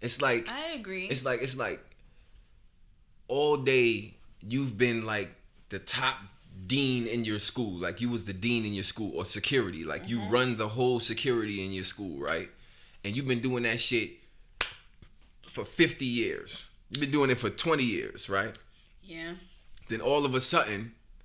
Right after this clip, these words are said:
Speaker 2: <laughs>
Speaker 1: then all of a sudden,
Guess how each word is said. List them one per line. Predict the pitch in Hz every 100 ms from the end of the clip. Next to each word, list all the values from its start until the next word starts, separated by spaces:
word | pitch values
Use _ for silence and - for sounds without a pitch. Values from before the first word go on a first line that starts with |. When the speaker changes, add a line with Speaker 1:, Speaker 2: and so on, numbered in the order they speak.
| - - _ -
Speaker 2:
<laughs> | - - - - _ - 214 - 277 - -
Speaker 1:
then | 113 110
all | 131 143
of | 131
a | 120
sudden, | - 160 110 101